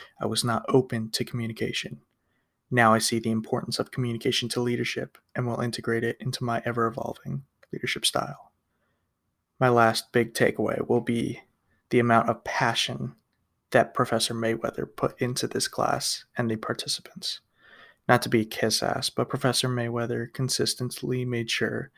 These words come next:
that it was understood to everyone that his doors were open to talk, even when going through difficult times himself. He openly showed support for the passions that my fellow colleagues had and was willing to foster them.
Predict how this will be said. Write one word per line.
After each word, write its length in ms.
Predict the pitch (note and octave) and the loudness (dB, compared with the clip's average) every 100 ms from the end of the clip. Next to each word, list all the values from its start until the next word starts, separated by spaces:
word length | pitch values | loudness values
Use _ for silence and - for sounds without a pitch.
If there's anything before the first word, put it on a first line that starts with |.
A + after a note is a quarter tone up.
| - - _ - | -20 -20 _ 2
that 120 | A#2+ | 6
it 60 | |
was 160 | A#2+ B2 | 6 4
understood 420 | B2 A#2+ - A#2+ | 2 2 0 0
to 180 | - A#2+ | 0 -2
everyone 680 | A#2 A#2+ A#2+ A#2+ A#2 A2+ A2+ | -2 -2 0 0 -2 -4 -4
that 140 | A2+ A#2 | -6 -4
his 220 | A#2 - | -4 -4
doors 420 | - B2+ B2 - | -6 -6 -6 -2
were 180 | B2+ - | -2 0
open 260 | C3 C3 - | -2 -2 -4
to 120 | - | -6
talk, 400 | - - - - _ _ _ _ | -6 -6 -8 -20 _ _ _ _
even 340 | B2 B2+ A#2+ | -2 0 0
when 140 | A#2+ A#2 | 2 0
going 320 | A2+ A2+ A2 | 0 -2 -2
through 120 | - - | -6 -10
difficult 380 | A2 - A2+ | -10 -4 -4
times 340 | - A2+ B2+ - | -2 -4 -4 -6
himself. 500 | C3 - - - _ _ _ _ _ _ _ | -4 -4 -6 -18 _ _ _ _ _ _ _
He 180 | B2+ | 0
openly 480 | A2+ C3 C3+ C3 B2+ | 4 6 6 4 4
showed 300 | A#2 A#2 A2 | 4 2 0
support 480 | A2+ - - A#2+ - | -4 -8 -4 -2 -2
for 100 | - | -6
the 80 | C3 | -2
passions 540 | C3+ B2 - B2+ A#2+ | 2 2 2 -2 2
that 240 | A#2 - C3 | 2 0 -2
my 140 | A#2+ | -2
fellow 280 | - A#2 A2+ | 2 2 2
colleagues 600 | - C3 B2 A#2+ A2+ - | -2 0 0 0 -2 -2
had 420 | C3+ C3 C#3+ D3+ - - _ | 2 4 4 2 -12 -20 _
and 100 | B2 | 0
was 140 | A#2+ A#2 | 2 2
willing 260 | A2+ A2+ | 0 -2
to 60 | A2 | -4
foster 440 | - A2+ A2 B2 | -2 -4 -4 -10
them. 280 | A#2+ B2+ C3+ | -10 -10 -12